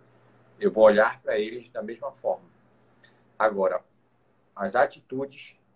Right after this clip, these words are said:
o comportamento, aí eu julgo. E eu julgo o tempo inteiro.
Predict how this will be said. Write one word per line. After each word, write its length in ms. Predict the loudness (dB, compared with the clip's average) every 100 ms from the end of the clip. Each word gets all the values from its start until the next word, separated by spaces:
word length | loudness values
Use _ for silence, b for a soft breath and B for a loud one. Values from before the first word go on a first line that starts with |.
| _ _ _ _ _
o 80 | -20
comportamento, 1040 | -6 -4 -4 -6 -6 -8 -8 -8 -12 -16 -20 _ _ _ _ _ _ _ _ _ _ _ _ -20 -12
aí 200 | -6 -4
eu 100 | -4
julgo. 240 | -6 -10 -12 _ _ _ _ _
E 80 | -6
eu 100 | -6
julgo 300 | -6 -8 -8
o 40 |
tempo 260 | -8 -8 -10
inteiro. 360 | -10 -8 -8